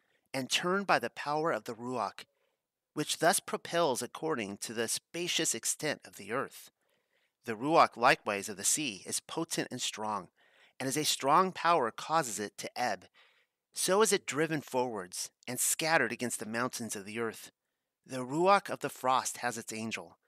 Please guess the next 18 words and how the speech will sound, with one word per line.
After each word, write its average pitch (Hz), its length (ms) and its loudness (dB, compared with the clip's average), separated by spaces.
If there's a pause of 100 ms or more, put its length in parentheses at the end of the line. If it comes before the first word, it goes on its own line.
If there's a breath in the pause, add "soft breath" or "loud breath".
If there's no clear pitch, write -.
(380)
In 135 100 -2
the 131 120 -2
Ruach 180 380 2
of 151 120 -4
hail 117 480 -6 (100)
there 104 120 -8
is 104 100 -8
a - 60 -10
good 135 200 -6
angel. - 400 -8 (500)
The 120 80 -6
Ruach 123 380 0
of 110 100 -8
snow 139 380 2
ceases 107 760 -2
in 110 120 -8
its - 120 -6
strength, - 440 -6